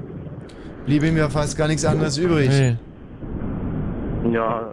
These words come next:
Speaker 3: ich meine, zu dem Zeitpunkt war ich noch ein bisschen zu klein, um das richtig mitzukriegen, ob der nun wirklich musste oder nicht.
Speaker 1: Mhm. Und, äh, du hast jetzt auf alle Fälle Verständnis für den Onkel Manni.
Speaker 3: Ich ja.
Speaker 1: Ja.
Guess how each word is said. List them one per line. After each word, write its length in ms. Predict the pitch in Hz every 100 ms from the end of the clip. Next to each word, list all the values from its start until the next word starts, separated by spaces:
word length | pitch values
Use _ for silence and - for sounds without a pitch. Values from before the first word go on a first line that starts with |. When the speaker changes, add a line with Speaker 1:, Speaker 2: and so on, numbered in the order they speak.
| 117
Speaker 3:
ich 60 |
meine, 320 | 127 123 135 127
zu 80 | 123
dem 220 | 117 123
Zeitpunkt 340 | 123 127 131 113
war 120 | 120
ich 60 |
noch 80 | 127
ein 60 | 117
bisschen 240 | 117 127
zu 80 | 117
klein, 340 | 85 123 156 117
um 160 | 113
das 200 | 113 113
richtig 380 | 117 - 120 107
mitzukriegen, 640 | 117 151 123 - 104 107 - - - - - - -
ob 200 | 107 -
der 180 | 123 107
nun 180 | 117 110
wirklich 300 | 117 120 110
musste 300 | 120 - 123
oder 180 | 113 117
nicht. 200 | 131 - - -
Speaker 1:
Mhm. 420 | 117 104 92 95 104 - - - -
Und, 540 | 123 127 123 127 -
äh, 320 | 127 123 120
du 200 | 123 143
hast 140 | 156 165
jetzt 180 | 160
auf 100 | 156
alle 200 | 139 139
Fälle 200 | 143 139
Verständnis 560 | 135 139 127 127 131 120
für 80 | 127
den 140 | 120
Onkel 320 | 110 113 113
Manni. 400 | 107 101 101 98 - _ - - - - - - - - - -
Speaker 3:
Ich 120 | 147
ja. 240 | 180 110 95 - - - - -
Speaker 1:
Ja. 260 | 120 104